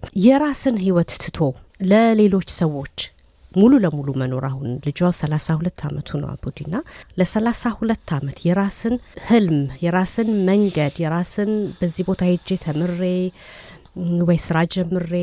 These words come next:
ቤተሰቤን በዚህኛው አቅጣጫ መርቼ የሚለውን ነገር ትውት አድርጎ በአንድ ልጅ ላይ ትኩረት አድርጎ መቆየት ምን ያህል ከባድ ነው?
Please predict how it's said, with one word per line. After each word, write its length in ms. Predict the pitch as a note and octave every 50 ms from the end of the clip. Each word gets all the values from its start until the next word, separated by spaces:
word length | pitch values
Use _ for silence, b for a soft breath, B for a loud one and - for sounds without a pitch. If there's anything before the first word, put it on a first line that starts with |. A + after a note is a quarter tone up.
| F3 F3 F3 F3 F3+ - -
ቤተሰቤን 600 | - E3 D3+ - - - F3 E3 F#3 F3+ F3 F#3 F#3 F#3 F#3 F3+ E3+ D#3 - - D#3 D3+ C#3+ D#3+
በዚህኛው 520 | - F#3 F3 D3 F#3 F#3 F3 F3+ F3+ E3
አቅጣጫ 380 | E3 - - - E3 F3 - - - E3
መርቼ 280 | F3 F#3+ G3 - - -
የሚለውን 460 | G#3+ G3 G3+ G3 F#3+ F#3+ F#3 F#3 F#3
ነገር 220 | F#3+ F#3 G3+ G3+ - _ -
ትውት 420 | - A3+ G3+ G3 B3 - - - F3+
አድርጎ 300 | D3 - - D#3 - G#3+ D4 F4+ b b b b b b b b b b b b
በአንድ 300 | - G#3+ B3 C4 A3 G3
ልጅ 200 | F3 E3 D#3 - E3
ላይ 220 | D#3+ D3+ D3+ D#3 D#3+ - B B B
ትኩረት 360 | B F#3 - - F#3 E3+ - -
አድርጎ 300 | D#3 - - - - - D#3+ D3+ D3+
መቆየት 640 | D3 D3 E3 E3+ - - D#3+ E3 - C#4+ D#4 - - - - -
ምን 160 | A#3+ D4 E4+
ያህል 260 | F4+ D4+ A3 F#3 D#3+
ከባድ 420 | - - - - _ - B2+ A#2+ - -
ነው? 120 | B2+